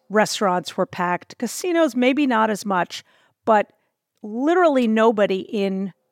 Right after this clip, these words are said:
the retail establishment. So that was just my most recent observation about the consumer. But talk about your perspective on the consumer, given all these cross currents and how it ties into, uh,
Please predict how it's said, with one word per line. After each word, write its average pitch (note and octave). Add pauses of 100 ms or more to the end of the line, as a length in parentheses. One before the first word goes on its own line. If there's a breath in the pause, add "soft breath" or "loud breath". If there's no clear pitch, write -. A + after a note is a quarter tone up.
the G3
retail F3
establishment. D#3+
So F3+ (400 soft breath)
that B3+
was C4
just B3
my G#3+
most G3+
recent G#3
observation F3+
about F3
the F3+
consumer. F3+
But F3+ (340 soft breath)
talk D#4+
about C4+
your G#3
perspective F#3+
on F3+
the F3
consumer, F#3
given F#3
all F3+
these F3
cross -
currents E3+
and F3
how F#3
it F3
ties F3+
into, E3+ (520 soft breath)
uh, F3+